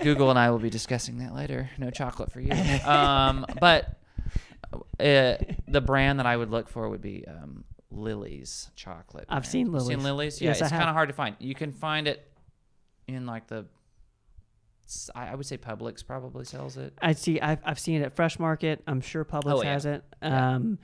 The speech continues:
Speaker 1: Fresh Market has a great selection of chocolate.
Speaker 2: they do. They
Speaker 1: Wow, massive selection,
Speaker 2: Yeah.
Speaker 1: actually. It's pricey, but it's delicious, so.
Speaker 2: S-, so, you know, ninety-five percent cacao.
Speaker 1: Mm-hmm.
Speaker 2: Two, I got two questions. One
Speaker 1: Yep.
Speaker 2: is, I feel like that's an, that's a,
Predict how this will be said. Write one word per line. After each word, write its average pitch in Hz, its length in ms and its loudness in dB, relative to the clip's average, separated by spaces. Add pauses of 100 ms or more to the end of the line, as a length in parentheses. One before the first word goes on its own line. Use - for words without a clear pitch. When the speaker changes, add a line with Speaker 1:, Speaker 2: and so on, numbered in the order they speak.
(340)
Speaker 1:
Fresh 185 240 0
Market 190 200 -8
has 151 160 -6
a 127 40 -6
great 120 220 -4
selection - 440 -8
of - 60 -18
chocolate. 101 380 -8
Speaker 2:
they 180 100 8
do. 190 300 0 (180)
They 175 120 -4
Speaker 1:
Wow, 127 200 -2
massive 117 380 -6
selection, - 520 -16
Speaker 2:
Yeah. 196 280 0
Speaker 1:
actually. 131 240 -6 (400)
It's 127 180 -14
pricey, - 500 -18 (120)
but - 160 -16 (400)
it's - 420 -14
delicious, - 520 -12 (100)
so. - 180 -12 (180)
Speaker 2:
S-, - 100 -6
so, 285 320 -4 (300)
you 240 80 -2
know, 214 340 2 (300)
ninety-five 220 640 -2
percent 185 340 -6
cacao. 135 580 -6
Speaker 1:
Mm-hmm. 139 580 -8 (160)
Speaker 2:
Two, - 100 -6
I 190 80 0
got - 160 -4
two 220 160 0
questions. - 460 -10 (160)
One 233 280 2
Speaker 1:
Yep. 214 100 2
Speaker 2:
is, 185 240 2
I 170 100 -2
feel 185 280 0
like 156 380 2
that's 165 320 -2
an, 147 160 -4 (180)
that's 170 220 -6
a, 147 140 -4